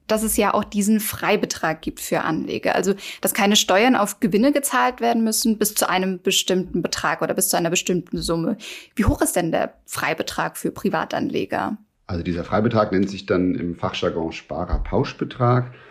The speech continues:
Speaker 2: Und der ist derzeit achthundertein Euro hoch für Singles und das Doppelte, also sechzehnhundertzwei für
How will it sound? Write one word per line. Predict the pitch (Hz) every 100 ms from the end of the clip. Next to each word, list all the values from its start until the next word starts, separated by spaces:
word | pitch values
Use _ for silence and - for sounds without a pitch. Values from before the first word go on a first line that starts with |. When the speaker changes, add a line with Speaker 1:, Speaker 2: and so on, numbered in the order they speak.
| - - _ _ -
Speaker 2:
Und | 82
der | 87 78
ist | 85 - - -
derzeit | 82 - 85 78 - -
achthundertein | - - 95 90 80 73 - - 73 82 85
Euro | - 95 123 135 117 107
hoch | 110 110
für | - - 80 73
Singles | - 151 151 139 131 - -
und | - -
das | -
Doppelte, | 90 98 95 90 -
also | 69 76
sechzehnhundertzwei | 73 76 - 78 82 76 71 - 71 76 80 - _ _ _
für | _ - 73 67